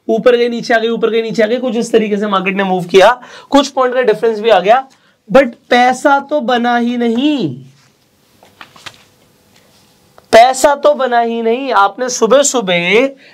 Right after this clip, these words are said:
मान लीजिए आपने नाइन थर्टी पे एंट्री मारी सुबह सुबह, नाइन थर्टी ए एम पे, but अब आप ढाई बजे आके देखते हो कि यार market कुछ point move भी कर गई,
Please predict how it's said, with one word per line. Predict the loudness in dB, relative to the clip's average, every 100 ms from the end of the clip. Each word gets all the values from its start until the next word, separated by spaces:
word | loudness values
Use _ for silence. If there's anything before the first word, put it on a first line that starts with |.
| -4
मान | 2 2
लीजिए | 2 0 0
आपने | 0 -2
नाइन | -2 -2 -4
थर्टी | -6 -6 -4
पे | 0
एंट्री | 0 0 -4 -2
मारी | 2 2 0
सुबह | -8 -6 -4
सुबह, | -4 -4 -6 -10 -20 -20 _ _
नाइन | 2 2 2
थर्टी | 0 0
ए | 0 0
एम | -2
पे, | -4 -12 -16 -20 _ -20 -10 0
but | 0
अब | 0 0 0 0
आप | -2 0 -2 -4 _ _ _ -20 -20 _ -4
ढाई | 0 4 4
बजे | 4 2 2
आके | 0 -2
देखते | -4 -6 -2 0
हो | 0 -4 -2 0 -2 -6 _ _ _ _ _ 2
कि | 6
यार | 6 4
market | 2 0 0 0 -4 -4 -8 -20 _ _ _ _ -6 0
कुछ | 0 2
point | 2 2 4
move | 2 2 0
भी | 2 2
कर | 2
गई, | 0 -6